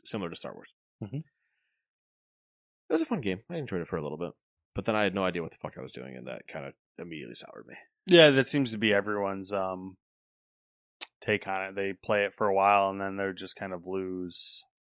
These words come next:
Speaker 2: direction.
Speaker 1: I just didn't know what I was supposed to do. Didn't, I didn't, I didn't have, well, I also wasn't playing it with anybody, which probably would have fixed it a lot.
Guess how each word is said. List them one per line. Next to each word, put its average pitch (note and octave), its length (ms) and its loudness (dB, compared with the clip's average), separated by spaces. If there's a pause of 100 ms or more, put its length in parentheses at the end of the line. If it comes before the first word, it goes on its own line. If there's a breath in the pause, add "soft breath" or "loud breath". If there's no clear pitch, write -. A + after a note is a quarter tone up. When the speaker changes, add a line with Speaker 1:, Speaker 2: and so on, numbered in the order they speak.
(300)
Speaker 2:
direction. E2+ 500 -4 (180)
Speaker 1:
I A2 60 -4
just A#2 100 -8
didn't C3+ 100 -10
know A#2 80 -2
what A2 100 2
I G2 40 0
was F#2 100 -4
supposed - 240 -12
to - 60 -20
do. - 200 -8 (720)
Didn't, E2+ 260 -10 (260)
I - 40 -12
didn't, F2 120 -18 (300)
I - 60 -18
didn't F2 200 -20
have, - 160 -8
well, G#2+ 220 -2 (240 loud breath)
I D#3+ 40 6
also D3+ 180 6
wasn't G#2+ 180 2
playing G#2 180 2
it D#2 40 -8
with F2+ 100 -2
anybody, G2 260 -2
which F2 160 -6
probably E2 180 -6
would D#2+ 120 -8
have - 80 -20
fixed - 200 -14
it D2+ 60 -12
a D2+ 40 -12
lot. D#2 220 -10